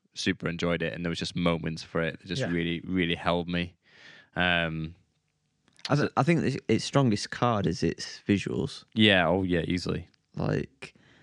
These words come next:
Speaker 1: And, and
Speaker 3: if, if you put, if you planted, if you compare visuals of, like, I'd probably say a lot of, a lot of the top Pixar films to this, I think this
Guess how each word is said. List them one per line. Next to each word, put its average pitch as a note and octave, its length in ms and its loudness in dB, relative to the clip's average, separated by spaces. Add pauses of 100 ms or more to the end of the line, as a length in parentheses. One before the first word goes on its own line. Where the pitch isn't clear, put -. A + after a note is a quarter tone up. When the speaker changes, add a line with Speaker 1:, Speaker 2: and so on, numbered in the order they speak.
(220)
Speaker 1:
And, F3+ 160 6
and F#3 200 2
Speaker 3:
if, C3 120 2 (160)
if - 200 -2
you D3+ 120 6
put, C#3+ 380 2
if - 140 2
you C#3+ 80 4
planted, C#3+ 540 2 (540)
if - 140 -4
you C3+ 80 4
compare C3 400 2
visuals A#2 480 2
of, G2+ 160 0 (460)
like, - 680 -4 (1700)
I'd G#2 140 -2
probably F#2+ 200 -2
say G2 580 0 (1400)
a - 60 0
lot A2+ 160 4
of, - 180 -8 (140)
a - 60 0
lot C3 240 6
of - 100 -2
the G#2+ 120 2
top - 280 -2
Pixar - 380 -2
films G2 460 0
to - 180 -2
this, - 360 0
I - 60 -6
think B2+ 220 -2
this A2 240 -4